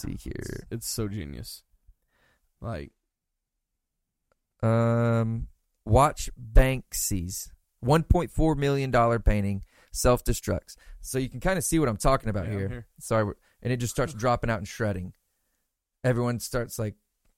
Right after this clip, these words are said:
Speaker 1: "What the shit?" So it shredded, like, half of it. Um, but then, like, it shows someone was videoing it
Speaker 2: Yeah.
Speaker 1: the whole time, and they don't even know who was videoing it.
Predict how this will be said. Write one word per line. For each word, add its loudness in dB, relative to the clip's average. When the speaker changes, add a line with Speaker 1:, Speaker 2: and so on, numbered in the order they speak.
Speaker 1:
"What -8
the -4
shit?" -6
So -2
it -2
shredded, 2
like, 0
half 0
of -6
it. -14
Um, 0
but -4
then, 0
like, -2
it -8
shows -2
someone 0
was -2
videoing 2
it -2
Speaker 2:
Yeah. -6
Speaker 1:
the 0
whole 2
time, 2
and 0
they 4
don't 0
even -4
know -2
who -2
was -6
videoing -2
it. -16